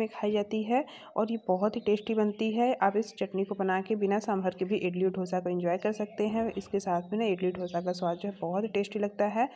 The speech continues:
तो आप भी एक बार इस तरह से ये टमाटर चटनी को ज़रूर से बनाइएगा। तो चलिए मैं आपके साथ में ये रेसिपी शेयर करती हूँ, जिससे आप भी इसके मज़े उठा सकें।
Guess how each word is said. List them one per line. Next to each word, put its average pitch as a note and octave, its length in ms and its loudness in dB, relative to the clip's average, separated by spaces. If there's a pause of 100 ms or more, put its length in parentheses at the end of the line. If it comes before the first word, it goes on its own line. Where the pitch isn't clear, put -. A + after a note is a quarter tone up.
(320)
तो - 100 -2
आप G3 120 4
भी B3 160 4
एक A#3 60 0
बार G#3 220 2
इस G#3 220 0
तरह F#3 160 0
से G3+ 180 -2
ये A3+ 160 2 (120)
टमाटर F3 300 -2
चटनी F#3 280 -6
को F#3+ 80 -4
ज़रूर F3+ 180 0
से B3 100 -4
बनाइएगा। A3+ 420 4
तो A3 120 -4
चलिए B3 220 0
मैं G#3+ 120 2
आपके F#3 180 -2
साथ G#3 200 0
में G#3 80 0
ये G3 40 -4
रेसिपी F3 280 -2
शेयर F3 280 -4
करती G#3+ 240 -2
हूँ, A#3 100 0
जिससे G#3+ 220 -2
आप E3 180 -4
भी F3 100 -4
इसके G3 240 -4
मज़े F3 220 -2
उठा A3+ 240 0
सकें। B3 380 -2